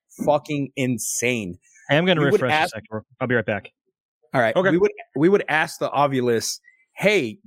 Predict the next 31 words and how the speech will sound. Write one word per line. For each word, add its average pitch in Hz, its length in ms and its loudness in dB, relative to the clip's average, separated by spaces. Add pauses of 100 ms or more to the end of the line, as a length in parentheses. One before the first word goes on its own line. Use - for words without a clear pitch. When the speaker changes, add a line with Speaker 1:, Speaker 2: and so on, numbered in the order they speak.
(140)
Speaker 1:
uh, 139 200 0
the 143 120 0
ghost 143 320 0
name 160 120 2
was 175 140 0
Willie, 147 320 2 (560)
said, 156 300 0
"Hey, 196 260 4
Willie, 170 480 0
um, 123 640 0 (800)
do 139 80 2
you 147 160 4
want 151 400 2 (140)
to, 139 320 0 (360)
do 139 60 -4
you 139 100 4
wanna 139 360 2 (180)
fold, 208 380 4 (280)
or 143 60 -2
do 135 60 -2
you 135 80 2
wanna 131 140 0
check, 131 280 -4
or - 20 -6
do 131 60 -2
you 127 60 0
wanna 127 160 0
bet?" 135 260 2 (840)
And 135 140 0
every 139 220 0
time 170 480 0